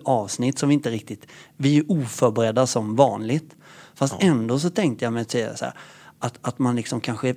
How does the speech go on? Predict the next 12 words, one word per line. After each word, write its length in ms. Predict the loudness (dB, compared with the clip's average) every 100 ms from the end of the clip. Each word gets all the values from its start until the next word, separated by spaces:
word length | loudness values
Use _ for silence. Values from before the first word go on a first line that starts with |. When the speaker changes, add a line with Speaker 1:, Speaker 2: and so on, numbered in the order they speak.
| -4
Speaker 1:
liknar 680 | -2 0 0 -2 -4 -2 0
det 60 |
här 280 | 0 -2 -2
vid 160 | -2 -4
att 160 | -4
vi 100 | -6
sitter... 640 | -6 -4 -4 -6 -6 -2 -2 -4 -20 -14
Ni 200 | 2 4
vet 240 | 6 6 4
sådär 260 | 0 2 2
när 60 |
man 280 | 0 0 -2